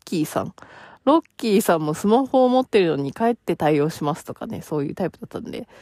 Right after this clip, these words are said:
えー、いつもそれを思うとロッキーを思い出すんですけ-、けれども。うーん。とかね、あと仕事してる時にあんまりスマホを見ないタイプなんですよね、自分の。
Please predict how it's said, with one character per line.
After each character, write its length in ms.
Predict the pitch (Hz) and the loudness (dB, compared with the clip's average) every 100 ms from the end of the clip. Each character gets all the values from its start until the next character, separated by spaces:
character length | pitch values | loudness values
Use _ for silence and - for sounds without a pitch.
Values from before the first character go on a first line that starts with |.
| - - | -20 -12
え 140 | - 143 | -8 -6
ー、 40 | |
い 120 | - | -6
つ 120 | - 220 | -8 -12
も 60 | |
そ 200 | 175 147 | -4 0
れ 120 | 151 151 | 2 2
を 140 | 143 | 0
思 180 | 165 160 | 0 0
う 60 | |
と 120 | - 135 | 0 -2
ロ 100 | 160 | -4
ッ 40 | - | -6
キ 220 | - - | -10 -8
ー 40 | |
を 60 | 87 | -6
思 200 | - 143 | -4 0
い 40 | |
出 100 | 151 156 | 0 -2
す 120 | - | -6
ん 80 | - | -12
で 100 | - | -12
す 160 | - | -14
け-、 200 | 208 - _ - - | -12 -12 _ -20 -18
け 200 | - 147 | -8 -4
れ 100 | 131 | -4
ど 120 | - | -6
も。 200 | 95 - - _ _ _ _ _ _ _ _ _ _ _ _ - | -12 -14 -16 _ _ _ _ _ _ _ _ _ _ _ _ -6
う 20 | |
ー 840 | 190 196 180 175 175 165 165 165 | 0 4 4 4 2 2 2 0
ん。 60 | 180 _ _ _ _ _ _ _ - | -2 _ _ _ _ _ _ _ -2
と 120 | 202 | -2
か 100 | 160 | 0
ね、 80 | 143 | -2
あ 100 | 151 | -2
と 120 | 151 | -4
仕 220 | - 170 | -2 -2
事 300 | 240 302 359 | -2 0 -2
し 180 | - - | -2 -2
て 160 | 349 339 | 2 2
る 120 | 330 | 2
時 260 | 330 - | 0 0
に 120 | 180 147 | 2 2
あ 60 | |
ん 160 | 226 277 | 4 4
ま 120 | 294 | 4
り 380 | 285 269 160 - _ - _ - | 2 2 0 -4 _ -20 _ -20
ス 200 | - 214 | -6 -2
マ 100 | 240 | -2
ホ 220 | - 269 | 2 2
を 60 | 220 | 2
見 100 | 240 | 2
な 140 | 247 | 2
い 80 | 190 | 0
タ 140 | 180 | 0
イ 80 | 156 | 0
プ 100 | 156 | -2
な 100 | 147 | -4
ん 200 | 135 - | -4 -8
で 120 | - | -10
す 140 | 175 - | -14 -10
よ 80 | 143 | -4
ね、 180 | 147 | -2
自 200 | 156 147 | -2 -2
分 220 | 147 139 - | -6 -6 -4
の。 220 | 135 | -6